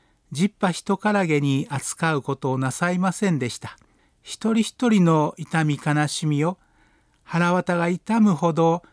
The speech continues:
深く憐れまれ、一人一人に手を置いて癒され、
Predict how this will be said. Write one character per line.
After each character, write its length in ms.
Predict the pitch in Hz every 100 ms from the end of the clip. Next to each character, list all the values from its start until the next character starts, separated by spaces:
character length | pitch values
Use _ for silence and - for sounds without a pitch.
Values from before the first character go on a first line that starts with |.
| _
深 380 | - - 208 214
く 420 | - 160 135 - _ _ _
憐 260 | 131 139 139
れ 120 | 135
ま 140 | 135 135
れ、 200 | 123 - _ _ _ _ _ -
一 300 | - 214 214
人 100 | 220
一 240 | - 269
人 140 | 208
に 140 | 175 147
手 180 | 175 165
を 100 | 151
置 100 | 139
い 100 | 123
て 200 | 185 180
癒 240 | 151 139
さ 200 | - 151
れ、 180 | 135